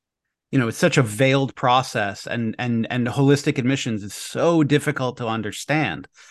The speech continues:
Um, I, I think now is the time. If you're a test taker, do it now, get it on the record now, apply now, because in two years, it could be that law school admissions looks like college admissions does now,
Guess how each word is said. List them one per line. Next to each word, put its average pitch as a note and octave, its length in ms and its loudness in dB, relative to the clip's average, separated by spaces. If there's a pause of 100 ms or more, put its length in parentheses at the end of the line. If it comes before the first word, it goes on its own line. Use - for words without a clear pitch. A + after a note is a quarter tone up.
(260)
Um, A#2+ 320 0
I, D3+ 320 0
I D3+ 160 4
think C#3+ 240 2
now C3 400 2
is C#3+ 140 -2
the D3 100 -4
time. A2+ 460 -6
If A2 200 -8
you're E3 140 4
a D3+ 60 2
test C#3+ 340 -2
taker, F3 460 -2 (420)
do C#3 180 0
it D3 100 -2
now, F#2+ 420 -8 (120)
get B2+ 200 0
it C#3+ 100 4
on C#3 120 4
the C3+ 80 2
record - 380 -2
now, F#2+ 420 -6
apply A#2 440 0
now, F#2+ 460 -4 (100)
because A#2 760 0 (440)
in E3 200 6
two G#3 220 0
years, F#3 400 2
it D3+ 160 -4
could F3 200 -2
be F3 200 -2
that D3 180 -2
law C3+ 160 2
school D3+ 260 -2
admissions B2 600 -4
looks B2 400 -4
like A#2+ 240 0
college E3+ 320 2
admissions A2 480 -6
does G2 200 -6
now, A2+ 420 0